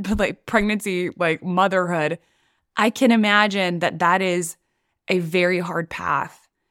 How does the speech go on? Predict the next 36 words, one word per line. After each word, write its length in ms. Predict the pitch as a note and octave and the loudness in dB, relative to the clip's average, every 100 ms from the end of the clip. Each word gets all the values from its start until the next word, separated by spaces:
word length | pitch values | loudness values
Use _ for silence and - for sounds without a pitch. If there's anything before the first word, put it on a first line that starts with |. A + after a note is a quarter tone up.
| _ - | _ -6
And 100 | F3+ | -2
there's 160 | F3 | -2
gonna 160 | G3 F3+ | -2 -4
be, 140 | F3+ - | -4 -2
I've 160 | F#3 F3 | -2 0
never 400 | F#3+ F#3 F3+ - | 0 -2 -2 -4
had 220 | E3+ D#3+ | -4 -6
a 60 | D#3 | -6
child, 340 | - D3+ D3+ | -6 -4 -4
I've 80 | D#3 | -4
never 220 | D#3 D#3+ | -4 -4
been 160 | D#3 D3 | -6 -8
pregnant, 280 | D3+ D3+ C#3+ | -8 -8 -8
but 120 | D3+ | -6
again, 260 | D#3+ D#3+ | -4 -4
a 60 | D3+ | -4
lot 100 | D3 | -6
of 80 | D3+ | -6
my 120 | D3+ | -10
friends 280 | D3 C#3+ C#3+ | -8 -8 -6
are 140 | C#3 | -8
now. 320 | C#3 C3+ C#3+ | -8 -8 -8
And 120 | C#3+ C#3 | -8 -8
so 140 | C#3+ | -6
I'm 140 | C#3 | -6
hearing 480 | C#3 D#3 D3+ D3 D3 C#3+ | -8 -8 -6 -6 -8 -10
about 380 | C#3+ C#3 C3+ - _ _ _ | -10 -8 -10 -12 _ _ _
struggles 640 | - G#3+ G3 F#3 E3+ D#3+ D3 | -6 -2 0 0 -2 -4 -6
and 400 | C#3 C3+ C3+ - _ _ _ | -6 -6 -8 -12 _ _ _
loneliness 760 | F3+ F#3+ F#3+ F#3 D#3 D#3 C#3+ - | -2 0 0 0 -2 -4 -6 -8
and 200 | C#3+ D3 | -6 -6
different 320 | D#3+ D#3 D#3 | -6 -8 -6
things. 400 | D#3 D3+ D3+ D3 | -6 -4 -6 -8
And 240 | - D3 | -8 -6
I'm 100 | C#3+ | -6
like, 300 | D3+ C#3+ - | -6 -8 -10